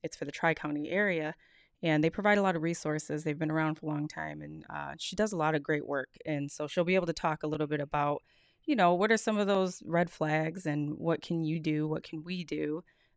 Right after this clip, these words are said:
um, and just kinda what to look out for, things like that. But these are things people probably don't think about. But with the Quarantine Chronicles, you ju-, there's all these new things that, you know, we never really thought about, and now we're all talking about and wondering about. And kids is something <laughs> that I think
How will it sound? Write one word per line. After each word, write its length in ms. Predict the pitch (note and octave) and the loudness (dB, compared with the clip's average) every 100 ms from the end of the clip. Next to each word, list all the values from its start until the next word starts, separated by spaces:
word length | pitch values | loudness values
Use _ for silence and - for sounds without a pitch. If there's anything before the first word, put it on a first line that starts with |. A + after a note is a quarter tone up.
| - | -2
um, 180 | D3 D3+ | 0 0
and 60 | |
just 120 | D3+ - | -2 -2
kinda 160 | E3 | -2
what 140 | D3 D3+ | -2 -4
to 100 | D3+ | -6
look 140 | C#3+ | -2
out 200 | D3+ - | -4 -2
for, 120 | D#3+ | -4
things 240 | D#3 D#3+ D#3 | -2 -2 -2
like 160 | D3+ - | -4 0
that. 240 | E2 F#2+ | 0 4
But 240 | F3+ F#3 | 4 4
these 180 | G3+ A3+ | 2 4
are 60 | A#3 | 4
things 240 | B3+ B3 | 4 2
people 240 | - B3+ A#3+ | 0 -2 0
probably 380 | A3 A3+ A3+ | 0 0 0
don't 180 | A#3 A3+ | -2 0
think 180 | C4 B3+ | -2 -2
about. 340 | G#3 F3 D3+ | -2 -2 -2
But 180 | D#3+ E3 - - - | 0 -2 -4 -18 -10
with 200 | E3+ F3 | -4 -2
the 80 | F3+ | -2
Quarantine 540 | E3+ F#3+ F#3+ F#3 G3 F#3 | 0 2 4 4 2 2
Chronicles, 600 | - G3+ G3+ D#3+ D#3 D#3 | 2 2 0 0 -2 -2
you 100 | D#3+ | -4
ju-, 140 | D#3+ | -2
there's 220 | F3 E3+ | 0 2
all 160 | E3 E3+ | 2 0
these 240 | F3 E3+ | 0 -2
new 180 | F3 F3 | -2 -2
things 480 | F3+ - F#3 F3 D3+ | -2 -2 -2 -2 -4
that, 240 | D#3 D#3 - _ _ _ _ F3+ | -4 -4 -6 _ _ _ _ -2
you 120 | D#3+ | 2
know, 160 | D#3 | 4
we 100 | D#3 | 4
never 300 | E3 E3+ E3+ | 4 2 2
really 320 | D#3 F3+ G3+ F3+ | 2 2 2 0
thought 240 | D#3+ D#3 | 0 0
about, 340 | D3+ D3+ D3+ | 2 2 2
and 100 | D3+ | 2
now 240 | D#3 D#3 D3+ | 2 2 2
we're 220 | D3+ D#3 | 2 2
all 140 | D3+ | 0
talking 340 | D3+ F3 E3+ D#3 | 0 0 0 -4
about 360 | D3+ D3+ D3+ - - | -4 -8 -10 -14 -10
and 160 | D3 | -4
wondering 320 | D3+ D#3 D3 | 0 0 0
about. 380 | D3 D3 C#3+ D3 | -4 -6 -6 -6
And 300 | - D3 D3+ - - | -8 -6 -6 -6 -6
kids 320 | - E3 D#3 | 0 2 0
is 160 | D3 | -6
something 400 | - E3 F#3 G3+ | -2 -2 2 0
<laughs> 20 | F3 | 2
that 220 | E3 - | 2 0
I 60 | |
think 320 | D#3 F3 D#3 | -2 -2 -2